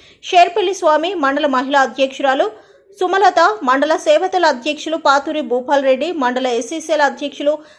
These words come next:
కమట మల్లేశం, మండల ఎస్సీసీఎల్ ఉపాధ్యక్షులు పల్లె అనిల్,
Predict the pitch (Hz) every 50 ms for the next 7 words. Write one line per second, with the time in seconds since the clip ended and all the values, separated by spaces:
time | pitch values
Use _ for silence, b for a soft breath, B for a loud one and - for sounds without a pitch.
0 | b _ - 302 311 359 359 440 415 349 320 302 302 302 311 311 330 320 320 302
1 | 277 277 294 311 302 285 262 285 302 311 - 392 381 - 381 339 320 254 262 269
2 | 269 262 254 277 262 269 - 339 339 339 339 269 247 254 254 247 240 247 262 294